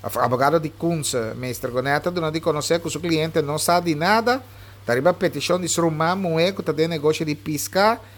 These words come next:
Ela vai assim, ela vai tomar pesca. Ya. Agora aqui. Tá difícil para, para proibir, ó. É abogado, mas ele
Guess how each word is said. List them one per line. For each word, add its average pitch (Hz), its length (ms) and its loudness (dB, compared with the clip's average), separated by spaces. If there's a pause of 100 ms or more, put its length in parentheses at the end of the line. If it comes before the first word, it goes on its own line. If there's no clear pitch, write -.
(260)
Ela 131 280 2
vai 147 400 4
assim, 123 580 -4
ela 127 140 0
vai 151 140 4
tomar 143 240 -2
pesca. 131 380 -6 (1080)
Ya. 135 280 -10 (1500)
Agora 135 240 0
aqui. 175 340 0 (3750)
Tá 123 120 4
difícil 190 600 -4
para, 254 180 -2 (100)
para 165 160 -2
proibir, 160 480 0
ó. 139 220 0 (340)
É 135 60 2
abogado, 170 500 2
mas 160 240 -4
ele 160 120 0